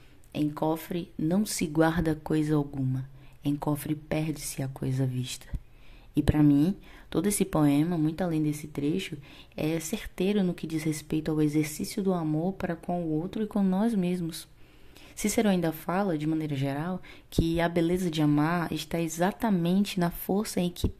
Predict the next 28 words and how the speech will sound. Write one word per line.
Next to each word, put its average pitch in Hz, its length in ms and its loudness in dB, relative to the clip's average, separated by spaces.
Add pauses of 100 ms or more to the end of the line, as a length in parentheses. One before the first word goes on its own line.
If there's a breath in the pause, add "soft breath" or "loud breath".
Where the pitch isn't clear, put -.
tem 214 200 2
se 233 240 -2
dar 165 480 -4 (340)
em 180 180 -2
afeto. 156 500 0 (1500 loud breath)
Como 330 160 4
é 339 40 2
bonito 165 500 6
sentir 147 360 -4
amor 139 480 0
e - 20 -4
permitir 139 880 -6 (420 loud breath)
que - 120 -6
ele 151 140 0
tenha 143 680 0
extensões 151 1160 -4
que - 120 -8
não 170 100 0
cabem 156 440 -2
nas 156 220 -2
nossas 147 360 -2
mãos. 135 380 -6 (1080)
É 139 60 -4
muito 143 280 0
também 156 360 0
sobre 156 640 0 (1120 soft breath)
abrir 147 280 4
mão 147 500 4